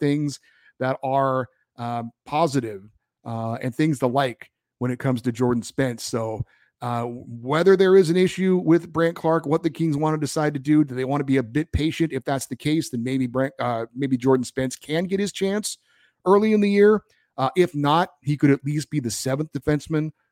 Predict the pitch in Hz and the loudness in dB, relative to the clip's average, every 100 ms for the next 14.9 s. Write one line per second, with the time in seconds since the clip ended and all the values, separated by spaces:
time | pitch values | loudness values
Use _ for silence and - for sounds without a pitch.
0 | _ 147 151 160 147 143 135 - 127 151 | _ 0 4 4 4 4 0 -4 -2 -2
1 | 151 131 135 117 139 143 131 123 123 117 | 0 0 -2 0 0 2 0 0 -2 -2
2 | 123 139 123 _ _ _ _ - 143 135 | 0 0 -2 _ _ _ _ -4 -2 -2
3 | 143 135 131 127 123 123 - 131 120 113 | 0 0 2 0 0 -2 -2 -4 -2 -4
4 | 123 127 - 123 120 120 120 110 113 - | -4 -2 -4 -4 -2 -2 -4 -4 -8 -12
5 | _ _ - 117 127 120 - 127 123 117 | _ _ -8 -6 -4 -6 0 0 2 2
6 | 117 113 110 _ _ _ - 123 120 - | 2 0 -4 _ _ _ -4 -2 -2 -4
7 | 117 113 120 107 104 - 127 123 143 131 | -8 -8 -8 -10 -4 2 2 4 4 6
8 | 143 156 143 - - 180 196 202 202 151 | 6 6 2 -2 2 6 8 6 4 2
9 | 160 165 - 147 147 156 139 131 139 135 | 2 0 -2 0 2 2 0 -2 -2 2
10 | 131 131 123 120 117 113 - 123 135 - | 2 2 0 -4 -4 -6 -4 -2 -2 2
11 | 135 135 - 127 113 147 185 - 185 165 | 4 4 2 -2 4 4 4 0 -2 0
12 | 185 180 - _ _ - 135 - 180 190 | 0 -2 -6 _ _ -8 -8 -4 2 2
13 | 190 - 175 190 165 - 135 156 175 180 | 2 0 2 2 0 -4 0 0 4 4
14 | 180 - 151 175 202 202 135 123 127 | 4 0 -4 -2 -6 -6 -2 -2 -4